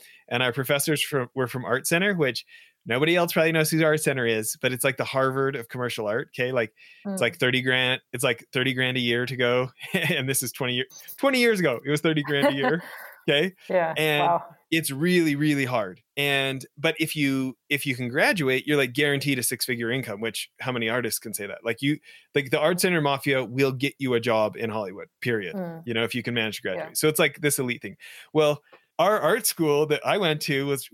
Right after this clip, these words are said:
Speaker 1: had, like, half dozen Art Center grads in it. They were gonna weed you out. Like, they're like, "Hey,
Speaker 2: Mm.
Speaker 1: listen, we see no benefit in," 'cause it wasn't just an art school, it was the art department at a school, right? They're like, "We see no, we see no, uh,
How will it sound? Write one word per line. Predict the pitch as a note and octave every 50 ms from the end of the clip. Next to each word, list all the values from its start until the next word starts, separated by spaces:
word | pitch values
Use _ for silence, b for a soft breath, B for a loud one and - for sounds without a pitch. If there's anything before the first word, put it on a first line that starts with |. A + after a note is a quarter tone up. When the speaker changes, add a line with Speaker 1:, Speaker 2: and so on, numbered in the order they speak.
| B2+ _ _ _
Speaker 1:
had, | C3+ C#3 C#3+ C3+
like, | C3+ C3 C3 -
half | - C#3 C3 B2+ -
dozen | - C3+ B2+ B2+ C3 B2+
Art | - C3 D3 D#3 -
Center | D3+ C3+ B2+
grads | A#2 A#2 G#2+ G#2+ G#2+
in | A2 A2+
it. | A2 - B B B B B _
They | D3+ E3+
were | G#3 A3+
gonna | B3 A#3 F#3+
weed | D3 C#3 D3+ D#3+ E3 E3 D#3+ C#3
you | C#3+ C#3+ D3 A2+
out. | A2 A#2+ G#2+ - _ - _ _ _
Like, | - C#3 C3+
they're | D3 D#3 D3+
like, | D3 C#3+ C3
"Hey, | - F#3+ G3
Speaker 2:
Mm. | G3
Speaker 1:
listen, | G3 F#3+ F3+ F#3 F#3 F3 E3+ E3+ _ b b b b b b _
we | D3+ D#3 E3+
see | - - F3+ E3+ D#3
no | D#3 D#3 E3 E3+ F3 F3 F3+
benefit | E3+ E3+ E3 E3+ E3+ E3+ D#3+ - F3+ F3 E3 - _ D#3
in," | D#3 D3+ D3+ D3+ D3 D3 D3 C#3 - _ _
'cause | - F3+ F3+
it | F3 D#3+
wasn't | F3+ F#3+ G3 E3 C3+
just | D#3 D#3 C#3+ - C#3+
an | C3+
art | C3+ C3+ -
school, | - - B2+ B2 B2+
it | A2+ A#2+
was | B2 B2 A#2 - - - _
the | - B2
art | G#2 A#2+ B2 A#2
department | A2+ - B2 A#2+ A#2 A#2 A2+
at | A2+ A2 A2+
a | G#2+
school, | - - - - - - _
right? | G#2 A2 A#2+ - b b b b b b b b _
They're | D#3+ D3+
like, | D3+ D3 C#3
"We | D#3 G3 G#3+
see | F3+ - G3+ F3 E3
no, | E3 E3 E3 E3+ E3+ F3 F3 E3+ E3+ - _ _ _
we | D3+ D3+ D#3+
see | - E3 D#3+ D3+
no, | D3 D3+ D#3 D#3+ E3 E3+ F3 F3 F3+ F3+ F#3 F#3 F3+ F3+ F3 E3 _ _
uh, | C#3+ D3